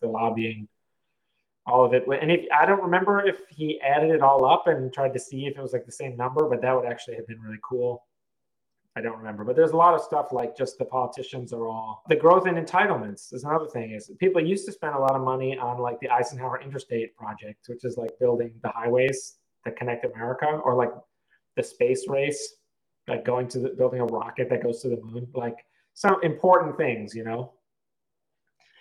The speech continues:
Uh, the Erie Canal was in the eighteen hundreds, but, like, the point is people, the tax money would be used for actual things,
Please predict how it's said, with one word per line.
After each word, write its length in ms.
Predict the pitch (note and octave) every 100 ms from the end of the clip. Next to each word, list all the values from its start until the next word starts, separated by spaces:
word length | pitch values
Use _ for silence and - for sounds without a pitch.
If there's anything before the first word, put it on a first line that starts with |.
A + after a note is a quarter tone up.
| _ _ -
Uh, 120 | C3
the 100 | B2+
Erie 180 | D3 C3+
Canal 360 | C3 B2 B2+ B2+
was 100 | A#2
in 60 |
the 80 | A#2+
eighteen 220 | A#2 B2
hundreds, 340 | A#2 A2 A2+ -
but, 340 | A2+ A#2 - _ _ _ -
like, 220 | E3+ - - -
the 80 |
point 240 | D#3+ G#3+ G3
is 60 |
people, 400 | G3+ G3 G3 - -
the 100 | D3+
tax 340 | F3 F3+ -
money 200 | F3+ F3+
would 120 | D#3+
be 100 | C3+
used 340 | B2+ C3+ B2+ -
for 140 | C3
actual 300 | B2+ - B2
things, 560 | - C#3 G#2+ G2 -